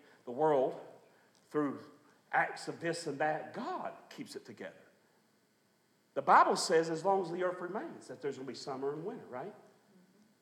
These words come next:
It don't matter what you say about global warming, as long as the earth remains. I just now outsmarted all of them. <laughs>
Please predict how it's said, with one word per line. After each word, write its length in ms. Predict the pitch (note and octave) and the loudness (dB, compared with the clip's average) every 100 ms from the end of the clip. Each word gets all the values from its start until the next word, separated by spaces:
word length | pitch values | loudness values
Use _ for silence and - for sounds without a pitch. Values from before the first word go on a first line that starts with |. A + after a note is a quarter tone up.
| _ _ _ _ _ _ _ _ _ _ _ _ | _ _ _ _ _ _ _ _ _ _ _ _
It 60 | A#2+ | -6
don't 140 | D#3+ | -4
matter 240 | C#3+ F#3+ E3+ | 2 2 2
what 160 | C#3+ | -2
you 60 | - | -4
say 100 | D#3 | -4
about 180 | C#3 B2+ | -2 2
global 280 | D3 C3+ C3+ | 2 2 2
warming, 280 | F#3 C#3+ | 0 0
as 100 | B2+ | 2
long 300 | D#3 F3+ F#3+ | 4 6 4
as 100 | E3+ | 2
the 140 | D#3+ F3 | 2 2
earth 220 | B3 - | 2 0
remains. 640 | A#2+ A2+ - - - - - - - - - - B3 C4+ - - - - _ _ _ _ _ _ _ _ _ _ _ _ _ _ _ _ _ _ _ _ _ _ - B2+ | -6 -8 -12 -16 -14 -14 -18 -20 -20 -20 -20 -20 -20 -20 -20 -20 -20 -20 _ _ _ _ _ _ _ _ _ _ _ _ _ _ _ _ _ _ _ _ _ _ -8 -2
I 80 | |
just 140 | F#3+ - | -2 -2
now 100 | C#3+ | 0
outsmarted 580 | C#3+ D3+ D#3 F#3 C4 B2 | 0 -2 -2 -2 0 -2
all 140 | G#2+ | -4
of 60 | C3+ | -4
them. 140 | A3 - - - _ _ _ _ _ _ _ _ | -10 -14 -20 -20 _ _ _ _ _ _ _ _
<laughs> 100 | - | -8